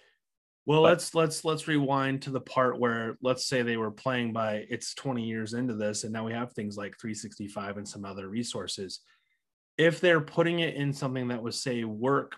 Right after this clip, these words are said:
Speaker 1: provided, they're not doing it with the intent of maliciousness or, uh, you know, just sheer ignorance as far as, like,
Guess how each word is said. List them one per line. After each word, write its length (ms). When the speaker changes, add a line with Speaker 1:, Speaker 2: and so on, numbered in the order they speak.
Speaker 1:
provided, 720
they're 180
not 260
doing 240
it 120
with 220
the 160
intent 580
of 420
maliciousness 1000
or, 480
uh, 600
you 120
know, 160
just 260
sheer 300
ignorance 500
as 160
far 260
as, 200
like, 320